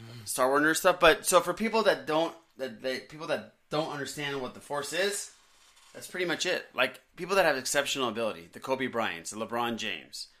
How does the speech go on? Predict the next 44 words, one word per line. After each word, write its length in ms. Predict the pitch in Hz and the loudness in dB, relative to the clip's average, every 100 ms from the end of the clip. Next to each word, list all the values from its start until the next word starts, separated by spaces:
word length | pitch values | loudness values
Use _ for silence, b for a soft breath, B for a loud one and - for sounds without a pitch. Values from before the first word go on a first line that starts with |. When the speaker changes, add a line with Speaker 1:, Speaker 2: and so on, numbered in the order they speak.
| b | b
Speaker 2:
those 240 | - 139 147 | -4 -2 -2
kind 200 | 151 131 | -2 -2
of 80 | 117 | 0
guys 440 | 107 90 104 - _ _ _ _ _ _ | -2 -2 -6 -12 _ _ _ _ _ _
have 300 | - 151 147 | 6 6 6
the 80 | 120 | 2
Force. 320 | - 80 - - | -8 -10 -10 -10
And 160 | 117 | -6
so 260 | - 156 175 | 0 2 2
does 360 | 147 113 123 | 2 2 -2
guys 520 | 123 104 90 107 123 87 | -4 -4 -2 -2 -4 -8
like, 480 | 90 98 104 - 107 | -6 -4 -6 -10 -10
uh, 400 | 95 98 95 98 - - | -8 -8 -8 -12 -18 -14
Meta 220 | 113 113 | -6 -2
World 240 | 117 131 | 0 0
Peace 400 | 190 208 127 - - - | 2 0 0 -4 -8 -14
Speaker 1:
Mm. 280 | 110 120 120 | -14 -12 -4
Speaker 2:
or 100 | 113 | -2
just 240 | 120 120 | -2 -2
regular 340 | 120 127 127 110 | -2 0 -2 -2
players. 380 | 135 151 113 | 0 0 0
Speaker 1:
Yeah. 160 | 117 98 - | -2 -8 -10
Speaker 2:
They 160 | - 127 | -8 -6
just 180 | 135 139 | -4 -2
have 180 | 110 110 | -2 -2
it 80 | 98 | -4
more. 320 | 104 - - - - | -10 -12 -14 -20 -14
Speaker 1:
Ah. 320 | 90 95 104 | -10 -6 -4
Speaker 2:
Does 80 | 117 | 0
that 60 | |
make 120 | 160 170 | 0 2
sense? 300 | 208 247 120 | 4 2 0
Speaker 1:
Yeah, 60 | 123 | -6
it 40 | |
makes 180 | 147 - | -10 -12
sense. 280 | 95 95 - _ _ _ _ _ _ _ _ | -12 -16 -20 _ _ _ _ _ _ _ _
Speaker 2:
I 60 | 135 | -10
hope 160 | 156 | -6
that 120 | 143 104 | -6 -6
made 160 | 98 | -8
sense. 300 | - 78 - | -14 -14 -12
Speaker 1:
Everybody's 400 | 135 139 117 104 | -8 -8 -8 -12
got 200 | 98 78 | -12 -16
it. 80 | - | -18